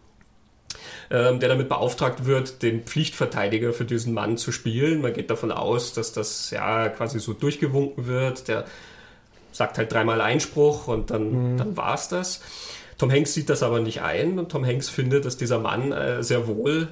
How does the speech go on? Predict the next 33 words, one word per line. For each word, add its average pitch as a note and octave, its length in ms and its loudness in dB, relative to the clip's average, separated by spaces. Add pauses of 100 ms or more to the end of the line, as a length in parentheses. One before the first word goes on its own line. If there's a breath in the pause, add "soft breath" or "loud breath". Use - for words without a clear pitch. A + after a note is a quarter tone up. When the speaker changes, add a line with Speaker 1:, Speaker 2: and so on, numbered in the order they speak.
(140)
Speaker 1:
eine A#2+ 220 0
ordentliche A#2 360 0
Verteidigung B2 560 0
verdient B2 680 -2
und C3+ 120 -6
setzt A2+ 340 2
sich - 180 -6
ordentlich B2 360 0
dafür - 240 -2
ein, A#2 100 0
Speaker 2:
Mhm. A#2 40 2
Speaker 1:
dass A#2+ 120 0
er B2 60 -2
die B2 120 -4
auch A#2 140 -4
erhält. B2+ 500 0 (380 loud breath)
Wird A2+ 160 -4
dafür A#2 180 2
sehr A2 160 2
stark A2 240 -2
angefeindet, C#3 840 0 (540 loud breath)
äh, B2 280 -4
und A#2+ 200 -4
kämpft - 380 0
dafür, C#3 480 4
dass B2+ 400 0
diese C3 320 0
Rechte, C#3 560 2
die C3 420 -2
für - 160 -4
alle G#2+ 160 4
Amerikaner A#2 560 0
gelten, D3 540 0